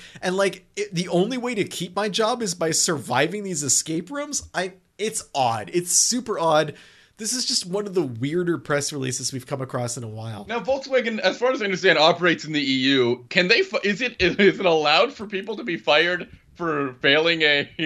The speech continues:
Speaker 2: an escape room?
Speaker 1: In the E U, it is well known <laughs> that if you cannot navigate an escape room with video guidance from two trainers,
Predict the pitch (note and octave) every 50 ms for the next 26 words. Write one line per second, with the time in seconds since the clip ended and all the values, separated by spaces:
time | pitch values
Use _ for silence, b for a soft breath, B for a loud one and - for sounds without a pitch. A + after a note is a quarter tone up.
0 | D#3 - - C#3+ C#3 C#3+ C#3 - - - D#3+ F#3+ - - F#4 A4 A#4+ - F#3 F#3
1 | F#3 F#3+ A3+ C#4+ C#4+ C4 C4+ C#4 C4+ A#3 G#3 G3 F#3+ F#3 F#3 G3 - F3+ E3 D3+
2 | D#3+ D3 C#3 C3 A2+ A2+ C#3 D#3 G3+ B3+ D4 C#4+ B3 G3 E3 C#3+ C#3 B2+ D#3 C#3
3 | C#3+ D3+ - - - _ _ - - - - - B2 C3 F3 F#3 F3 F#3+ E3+ E3+
4 | E3 F#3 F3+ - G3 F3 D3+ D#3 D#3+ G3 A3 G#3+ G#3+ G#3+ G#3 G#3 G#3 G3 G3 G3+
5 | G3 G3 F#3+ F#3+ - - G#3 G3 F#3 F3+ E3+ D#3+ D3+ C#3+ C3+ C3+ C#3 - - A#2
6 | A2 A2+ D#3 E3 G#3 A#3+ A#3+ G#3+ F3 G3 F3+ F#3 F3+ F3+ F3 D#3 - - - D#3+
7 | C#3+ C3 A#2+ - - - F3 G3+ B3+ - - - A#3+ A#3+ A3+ G#3 E3+ C#3+ B2+ B2
8 | B2 B2 - -